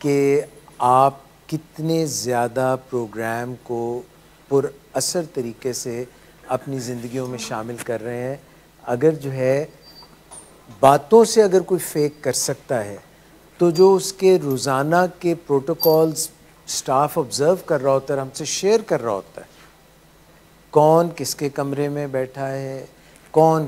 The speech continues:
क्या बातें कर रहा है, उसका रवैया क्या है, ये हर दो घंटे बाद रिपोर्ट जनरेट होती है। Every two hours, including night,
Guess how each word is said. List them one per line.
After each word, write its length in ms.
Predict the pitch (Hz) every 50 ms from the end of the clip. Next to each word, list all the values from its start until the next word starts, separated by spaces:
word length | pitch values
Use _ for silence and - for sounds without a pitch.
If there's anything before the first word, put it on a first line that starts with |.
| - -
क्या 200 | 123 110 110 117
बातें 420 | 120 135 135 135 135 - 143 139
कर 200 | 135 - 135 123
रहा 280 | 123 127 131 127 127 123
है, 280 | 123 123 123 123 - - _ _ _ _ -
उसका 300 | 185 160 - - 202 175
रवैया 560 | 147 135 123 107 110 107 107 120 135 139 143
क्या 280 | 139 139 143 139 135 135
है, 420 | 131 127 131 131 127 127 123 127 131 - _ _ _ _ _ _ _ _ _ _ _ _ _ _ _ _ _ _ _ - 143
ये 140 | 180 202 196
हर 280 | 170 147 156 170 185
दो 280 | 190 156 143 170 185 196
घंटे 380 | 165 180 180 185 180 190 185
बाद 240 | 175 180 175 170 160
रिपोर्ट 400 | 156 156 - - 156 156 156 143
जनरेट 460 | 123 151 143 135 127 123 117 107 -
होती 360 | 113 110 101 _ - 110 101 92
है। 120 | 92 - _ _ _ _ _ _ _ _ _ _ _ _ _ _ _ _ _ _ - 190 214 220
Every 460 | 208 196 196 214 214 208 202 - -
two 100 | 180 175
hours, 480 | 160 139 127 120 120 120 - - - - _ _ _ _ _ _ _ _ _ _ _ _ _ _ _ _ _ _ _ _ _ _ _ - 190
including 840 | 196 202 190 202 - - 185 208 220 226 196 233 240 233 220 208
night, 560 | 185 156 127 113 110 113 - - - - -